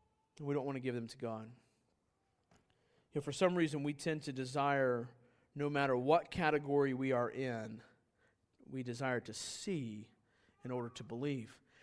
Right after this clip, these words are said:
And ultimately, Judas saw but did not believe. The Pharisees, Sadducees, the scribes, the leaders of, they saw but they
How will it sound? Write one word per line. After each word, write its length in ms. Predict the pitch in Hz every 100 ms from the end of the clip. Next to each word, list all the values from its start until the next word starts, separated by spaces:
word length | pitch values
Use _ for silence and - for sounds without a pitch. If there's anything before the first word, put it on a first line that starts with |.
| - 143
And 80 |
ultimately, 640 | 139 156 180 190 147 131 123
Judas 580 | 127 151 127 - - - _ _ _ _ _ _ _ -
saw 560 | - 196 165 113 110 110
but 120 | 131 127
did 140 | 131
not 200 | 127 107
believe. 400 | 131 139 131 117
The 80 | 120
Pharisees, 580 | - 147 156 143 120 -
Sadducees, 580 | 151 151 139 - 117
the 60 | 120
scribes, 680 | - - 151 156 131 120 -
the 80 | 123 123
leaders 480 | 151 180 143 120 120
of, 100 | 113 _ _ - _
they 100 | 139
saw 480 | - - - - 156
but 140 | 139
they 140 | -